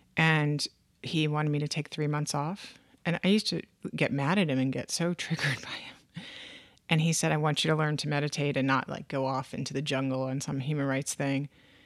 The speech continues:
And I think I cried for the first three weeks of those three months. And then I learned to meditate, and I learned the difference between being okay and being joyful. And it was one of the greatest gifts that anyone ever gave me. But he literally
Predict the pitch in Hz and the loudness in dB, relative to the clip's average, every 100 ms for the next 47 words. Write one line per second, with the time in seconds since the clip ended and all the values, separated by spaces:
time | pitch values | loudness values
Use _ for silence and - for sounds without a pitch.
0 | _ - 175 196 131 - - 127 147 - | _ 0 2 2 0 -2 0 2 2 -2
1 | 143 139 - 143 - 151 139 139 - 143 | -4 -2 -2 -2 -2 -2 0 -2 -2 -2
2 | 143 139 - - - - 160 147 - 160 | -2 -2 -4 -8 -12 -4 0 0 0 -2
3 | 151 147 139 143 139 135 139 - 135 - | 0 0 0 -2 -2 -2 0 0 -2 0
4 | 143 135 135 139 151 147 139 139 143 - | 0 0 0 -2 -2 -2 -2 -2 -4 -2
5 | 135 - - - 131 123 127 143 _ _ | -2 -2 -6 -4 -2 0 0 -4 _ _
6 | _ _ _ _ _ _ _ _ _ _ | _ _ _ _ _ _ _ _ _ _
7 | _ 156 147 131 127 147 123 123 127 120 | _ 2 4 4 0 0 0 0 -2 -2
8 | 131 139 - - - 165 _ _ - 156 | -2 -4 -4 -8 -8 -12 _ _ -8 -8
9 | - - 151 143 147 147 143 143 - 135 | -6 -4 -2 -2 -2 -2 -2 -2 -4 -6
10 | - 143 143 143 135 135 127 135 135 123 | -4 -2 0 0 -2 -2 -2 -2 0 0
11 | 143 156 170 165 165 143 101 82 | 0 0 0 2 4 2 -2 -6